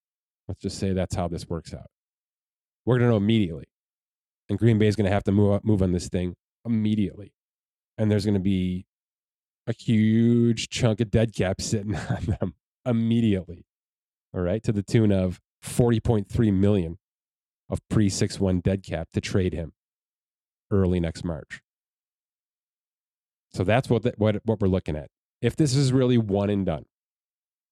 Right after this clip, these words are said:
it's forty-two million dollars for Rodgers this year, which is absurd. It's huge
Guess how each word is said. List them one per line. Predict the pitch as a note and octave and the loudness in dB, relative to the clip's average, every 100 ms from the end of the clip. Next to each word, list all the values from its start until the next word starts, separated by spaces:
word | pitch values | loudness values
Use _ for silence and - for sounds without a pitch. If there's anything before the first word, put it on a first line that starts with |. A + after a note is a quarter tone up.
| _ _ _ _ _ _ _ _ _ _ _ _ _ _ | _ _ _ _ _ _ _ _ _ _ _ _ _ _
it's | - | -12
forty-two | - - B2 B2 C#3+ | -6 0 2 2 2
million | B2+ A#2+ A#2+ | 2 2 2
dollars | A2+ A2 G#2 | 2 2 2
for | A2 | 2
Rodgers | G2 F#2+ G2+ G2 | 2 2 0 0
this | G2 - | -2 -2
year, | F2 E2 | -2 -2
which | E2 - | -2 -4
is | F2 | -6
absurd. | E2 - D#2 C#2+ | -4 -2 -4 -4
It's | - | -6
huge | F2+ D2 - | -4 -4 -8